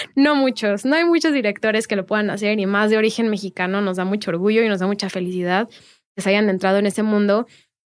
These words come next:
Y sí, a lo mejor los Óscares son muy comerciales y nosotros estamos haciendo overhyping de lo que es, pero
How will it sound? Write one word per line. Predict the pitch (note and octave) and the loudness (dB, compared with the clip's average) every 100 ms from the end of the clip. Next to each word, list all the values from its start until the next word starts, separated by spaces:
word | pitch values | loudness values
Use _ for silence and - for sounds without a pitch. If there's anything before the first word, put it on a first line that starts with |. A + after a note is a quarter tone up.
| _ - | _ -6
Y | |
sí, | G#3+ A3+ | 0 2
a | |
lo | G3+ | 2
mejor | F3+ G3+ | 0 2
los | G#3 A3 | 2 0
Óscares | G3+ G#3+ G#3 F#3+ | -2 0 0 0
son | G3+ G3 | -2 0
muy | G3 F#3 | 0 0
comerciales | G3 E3+ G3 C#4 C#4 C#4 C4+ C4 | -2 -2 0 0 2 2 0 0
y | G#3+ | -4
nosotros | F#3 G3+ G3+ | -4 -4 -4
estamos | F#3+ G3+ G3 G3 - - - _ _ | -4 -2 -2 -4 -10 -20 -20 _ _
haciendo | G3+ G3+ G3+ G3+ G#3 | -4 0 0 2 2
overhyping | F#3 F#3 F#3+ F#3+ G#3 G3+ G3 G#3 - | 2 0 0 -2 0 2 0 -2 -4
de | F#3+ | -2
lo | F3+ F3 | -2 -2
que | F3+ F3+ G#3+ | 0 2 2
es, | E4 | 0
pero | - A3 G3+ | 0 0 0